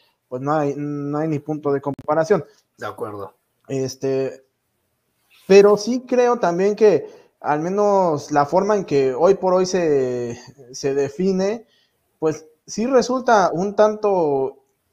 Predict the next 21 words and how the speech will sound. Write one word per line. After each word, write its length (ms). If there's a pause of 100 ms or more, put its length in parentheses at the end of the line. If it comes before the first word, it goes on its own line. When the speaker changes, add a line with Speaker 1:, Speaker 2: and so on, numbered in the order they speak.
Speaker 1:
injusta, 840 (320)
porque, 920
pues 220
bueno, 280
ya 200
hemos 220
visto, 500 (920)
eh, 800
veíamos 320
la 80
estadística, 680
¿no? 560
La 180
vez 160
pasada, 640 (400)
eh, 340
solamente 720
un, 640 (680)
un 180
equipo, 800 (320)
este, 1080